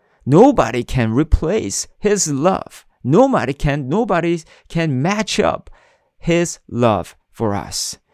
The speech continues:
So let's continue our study today. Look at verse ele-, uh, ten again. "And this is love, not that we loved God, but that he loved us."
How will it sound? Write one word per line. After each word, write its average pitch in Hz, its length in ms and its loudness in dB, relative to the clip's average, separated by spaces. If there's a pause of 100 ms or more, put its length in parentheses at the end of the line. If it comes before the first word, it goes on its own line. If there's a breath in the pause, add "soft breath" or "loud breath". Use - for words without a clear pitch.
(140 soft breath)
So - 180 -4
let's 131 240 0
continue 117 720 -2 (260 soft breath)
our 104 200 0
study 107 360 -4
today. 92 480 -6 (280 soft breath)
Look 165 180 -2
at 156 80 0
verse 127 400 0 (1120)
ele-, 127 160 2 (180)
uh, 120 140 0
ten 156 240 -2
again. 98 380 -2 (200 loud breath)
"And 147 200 0
this 202 320 2
is 131 260 -4
love, 104 420 -4 (220 soft breath)
not 156 380 0
that 139 240 0
we 131 140 0
loved 104 420 -2
God, 104 440 -6 (300 soft breath)
but 131 220 -4
that 147 400 0 (160)
he 135 220 -2
loved 117 600 0
us." 85 480 -10